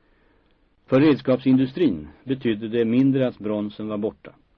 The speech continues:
Bönderna hade bevarat sina gamla hantverkstraditioner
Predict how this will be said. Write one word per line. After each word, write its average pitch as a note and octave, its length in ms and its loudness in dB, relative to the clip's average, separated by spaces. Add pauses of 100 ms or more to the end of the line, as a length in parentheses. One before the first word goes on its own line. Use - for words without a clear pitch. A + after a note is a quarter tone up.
(840)
Bönderna B2 560 2
hade G#2+ 220 -8
bevarat F#2+ 480 -4
sina G2 240 -8
gamla F2+ 400 -8
hantverkstraditioner F#2+ 1160 -10